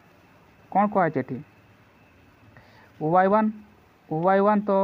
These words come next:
କିଏ ଏଠି? ୱାଇ ୱାନ୍ ଟୁ ଟି। ଟୁ ଟି ରୁ କେତେ ଯିବ ତାହେଲେ? ୱାଇ ୱାନ୍ ମାଇନସ୍, ୱାଇ ୱାନ୍ ମାଇନସ୍ ୱାଇ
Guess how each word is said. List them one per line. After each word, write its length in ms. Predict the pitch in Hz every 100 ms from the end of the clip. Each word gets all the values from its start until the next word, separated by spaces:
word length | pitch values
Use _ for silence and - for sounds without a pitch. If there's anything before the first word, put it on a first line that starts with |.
| 190 - _ _ -
କିଏ 120 | 170 139
ଏଠି? 180 | 135 - - _ _ _ _ _ _ _ _ _ _ _ _ _ _
ୱାଇ 160 | 165 175
ୱାନ୍ 120 | 185 180
ଟୁ 60 | 233 214
ଟି। 80 | 196 - _ _ _ _ _ _
ଟୁ 60 | 180 175
ଟି 60 | 208
ରୁ 40 | 208
କେତେ 140 | 196 196
ଯିବ 160 | 190 202
ତାହେଲେ? 180 | 196 233 269 _ _ _ _ _ _ _ _ _ _ _ _ _ _ _ _ _ _ _ _ _ - - _
ୱାଇ 160 | - 175
ୱାନ୍ 100 | 185
ମାଇନସ୍, 240 | 190 190 - _ _ _ _ _ _ _ _ _ _ _ _ _ _ _ _ _
ୱାଇ 200 | 151 170 175
ୱାନ୍ 100 | 190
ମାଇନସ୍ 160 | 196
ୱାଇ 100 | 196